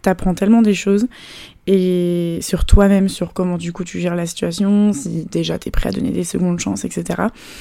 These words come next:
Ça t'apprend tellement de choses d'être mise du coup dans une situation un petit peu inconfortable, et dans une situation, bah, t'es pas censé être, euh, être face à ce genre de situation. Je sais pas si vous comprenez ce que je veux dire, mais c'est une situation,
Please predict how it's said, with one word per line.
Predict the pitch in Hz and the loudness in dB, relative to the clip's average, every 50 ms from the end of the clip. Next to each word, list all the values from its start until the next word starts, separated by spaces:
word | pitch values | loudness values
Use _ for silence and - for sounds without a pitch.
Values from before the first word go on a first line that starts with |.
| - - - - | -20 -20 -14 -8
Ça | - - 208 | 0 0 2
t'apprend | - 202 185 175 - 170 165 | 2 2 2 2 2 0 0
tellement | - - 220 247 262 254 | -2 0 4 4 6 6
de | 233 208 | 4 2
choses | - - 202 208 214 214 | 0 0 0 0 2 0
d'être | 202 175 180 165 160 160 - - - - - | -2 -2 -2 -4 -6 -10 -14 -16 -16 -8 -4
mise | 196 190 214 226 220 190 | 2 4 4 4 4 2
du | 180 175 | -2 -8
coup | 175 - 202 | -6 -2 -2
dans | 202 196 175 | 0 0 0
une | 160 160 165 | -2 -4 -6
situation | 156 - - 190 185 180 - 196 196 196 202 - - - - - - - - - _ - - - | -6 -6 -4 -4 -2 -2 -2 -2 -2 -2 -2 -4 -10 -20 -20 -20 -20 -20 -20 -20 _ -14 -2 2
un | 190 196 | 2 2
petit | 190 165 - - | 2 0 -4 -4
peu | - 196 202 - | -4 -4 -2 -2
inconfortable, | - 185 180 - 196 175 185 185 180 - - 190 190 185 180 - - | -2 -4 -2 -2 -2 -2 -2 -4 -4 -4 -2 -2 -2 -2 -2 -4 -2
et | 185 | 0
dans | 175 175 175 | 0 0 2
une | 160 175 170 | 0 0 -2
situation, | - - 180 175 170 - 196 208 220 262 - _ _ - - _ | -2 -2 -2 -2 0 0 2 0 0 0 -2 _ _ -20 -12 _
bah, | - - - - - - - - - - | -8 -6 -6 -6 -8 -8 -10 -12 -12 -10
t'es | _ - 185 | _ -10 -6
pas | - - 190 190 185 185 185 185 | -4 -4 -4 -4 -4 -6 -6 -8
censé | 180 - - 190 185 - - - 269 254 - - - | -6 -4 -2 -2 -2 -4 -2 -2 -2 -2 -4 -4 -4
être, | 196 180 - - - - - | -4 -4 -4 -10 -10 -2 0
euh, | 185 180 175 175 170 175 170 - - - - - - - - _ | 2 2 2 2 0 0 -4 -8 -18 -20 -20 -20 -20 -20 -10 _
être | 185 190 180 - - | -2 -2 -2 -2 -10
face | - - 214 208 208 - | -4 0 2 2 2 2
à | 190 180 | -2 -2
ce | 170 - 202 | 0 0 0
genre | 190 190 190 | 0 0 0
de | 185 185 | -2 -4
situation. | - - - 180 175 - 175 | -6 -6 -6 -6 -6 -4 -8
Je | 170 | -8
sais | - | -4
pas | - 233 | -4 -6
si | 226 - 208 | -4 -4 -4
vous | 180 180 | -4 -4
comprenez | - 185 170 175 190 185 175 | -4 -4 -4 -4 -4 -4 -4
ce | 175 | -8
que | - 180 | -6 -6
je | 185 | -4
veux | 180 | -4
dire, | 180 175 180 | -2 -2 -2
mais | 175 170 170 - - _ _ _ _ _ _ - _ _ | -2 -4 -4 -6 -8 _ _ _ _ _ _ -20 _ _
c'est | - - - | -6 0 4
une | 226 226 196 196 190 | 4 4 2 0 -4
situation, | - - - 190 - 202 190 180 - 226 240 254 | -6 -6 -8 -4 -2 -2 -2 0 4 6 6 6